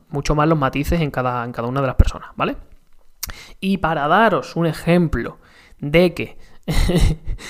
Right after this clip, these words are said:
de que no todo funciona para todo el mundo, eh, quiero deciros que, por ejemplo, para, eh, sujetos con hipertensión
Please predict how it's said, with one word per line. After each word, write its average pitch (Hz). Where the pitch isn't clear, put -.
de 147
que 110
no 156
todo 160
funciona 139
para 131
todo 131
el 143
mundo, 196
eh, 156
quiero 170
deciros 165
que, 175
por 160
ejemplo, 170
para, 151
eh, 135
sujetos 135
con 147
hipertensión 143